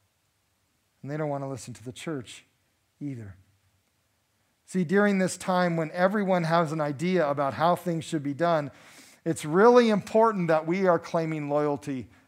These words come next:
to Jesus alone and to nothing else. It's really important that we stay unified, that we watch what we say and we watch how we say it. In this way, we protect the symphony.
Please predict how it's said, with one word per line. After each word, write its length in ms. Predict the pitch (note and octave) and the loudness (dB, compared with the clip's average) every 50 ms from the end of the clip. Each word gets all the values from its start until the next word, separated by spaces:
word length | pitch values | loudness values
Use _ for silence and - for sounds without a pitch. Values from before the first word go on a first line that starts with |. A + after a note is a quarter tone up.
| _ | _
to 100 | - C3+ | -18 -16
Jesus 400 | B2 A2 C#3 C#3 C3 A#2+ A#2+ G#2+ | -12 -10 -8 -8 -8 -10 -12 -12
alone 420 | B2 A#2 A#2+ A#2+ A#2 A2+ G#2+ G2 F2 - _ _ _ _ _ _ _ _ _ _ _ _ _ _ _ _ _ _ _ _ _ _ _ _ _ _ _ _ _ _ _ _ _ _ _ _ _ _ _ _ _ _ _ - | -12 -12 -10 -10 -10 -10 -12 -14 -16 -20 _ _ _ _ _ _ _ _ _ _ _ _ _ _ _ _ _ _ _ _ _ _ _ _ _ _ _ _ _ _ _ _ _ _ _ _ _ _ _ _ _ _ _ -18
and 100 | B2 G#2+ | -18 -14
to 80 | - | -14
nothing 360 | A#2+ A#2 A2 G2+ - A2+ G#2 G2 | -14 -14 -14 -14 -14 -14 -14 -14
else. 360 | G2 F2+ - - - - _ _ _ _ _ _ _ _ _ _ _ _ _ _ _ _ _ _ _ - - - - | -16 -18 -20 -20 -20 -20 _ _ _ _ _ _ _ _ _ _ _ _ _ _ _ _ _ _ _ -20 -20 -10 -6
It's 180 | D#3+ E3 - | -6 -6 -2
really 360 | F3 F3+ G3+ A3 A3 A3 G#3+ G#3 | 2 4 6 6 8 6 6 4
important 460 | G3 - - F#3+ G3+ G3+ F#3 E3+ E3+ | 2 2 4 4 4 4 2 0 -2
that 140 | E3 D#3+ D#3 | -2 -2 -2
we 140 | E3+ F3 | -2 -2
stay 220 | - - - E3+ D#3 | -2 -2 -2 -2 -2
unified, 680 | D3+ D3+ F3 G3 G3+ F3+ - - D#3 D3 C3+ C3 B2 - - - - - - | -2 -2 -2 -2 -2 -2 -2 -2 -2 0 0 -2 -6 -10 -20 -20 -20 -10 -2
that 180 | - E3 E3+ F3+ | 2 2 2 4
we 100 | E3+ E3 | 2 2
watch 400 | D3 D3 E3+ F3+ F#3+ G3 - - | 2 4 6 6 6 4 2 -2
what 140 | F#3+ F3+ F3 | -2 -2 0
we 140 | E3+ F3 D3+ | 0 -2 -2
say 360 | - - G3 G3 F#3 F3 E3 | 0 2 4 6 6 6 4
and 120 | D#3 D3+ D3 | 0 -2 -4
we 80 | D3 | -4
watch 320 | C3+ C#3+ D#3 E3+ E3+ E3+ - | 0 2 4 4 4 2 2
how 180 | - E3+ E3 | 2 2 2
we 120 | D#3 D#3 D3+ | 2 0 -2
say 320 | - - F#3 F#3 F3+ E3 | -2 2 2 4 4 4
it. 180 | C#3+ B2+ - - - - - - - - - - - | 2 -2 -6 -12 -20 -20 -20 -20 -20 -20 -14 -4 0
In 160 | F3+ F3+ F3+ D3+ | 2 2 2 2
this 280 | E3 C#4 D#4 - - F#3+ | 2 2 2 2 0 0
way, 240 | G3+ A3+ A3 A3+ A3 | 2 4 4 4 4
we 220 | G3 F3 G#3+ G#3+ | 4 2 2 0
protect 920 | G#3+ G#3+ - G#3+ G#3 G3+ - - - - A#3+ B3 C4+ C4+ - - G3+ F#3 | 0 0 2 2 2 2 2 0 0 4 4 4 4 4 0 -8 -10 -6
the 80 | F3+ A3 | -4 -4
symphony. 720 | - - - B3 B3+ G#3+ - - G#3 F3 D#3+ C3+ B2 - | -4 -2 -2 -2 -2 -2 -2 -2 -2 -2 -2 -6 -8 -14